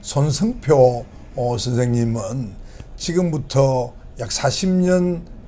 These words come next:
정도 전에, 에, 내과, 아, 전문 의사가 되셨고요. 그리고 이제,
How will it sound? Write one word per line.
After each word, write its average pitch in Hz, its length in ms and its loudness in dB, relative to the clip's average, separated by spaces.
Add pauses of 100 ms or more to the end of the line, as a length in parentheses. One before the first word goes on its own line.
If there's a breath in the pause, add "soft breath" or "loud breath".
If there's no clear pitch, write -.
정도 123 280 -2
전에, 147 320 0
에, 113 920 -8
내과, 120 720 0
아, 110 80 -2
전문 117 340 -2
의사가 107 240 -2
되셨고요. 113 840 -6 (440 loud breath)
그리고 143 300 2
이제, 123 460 2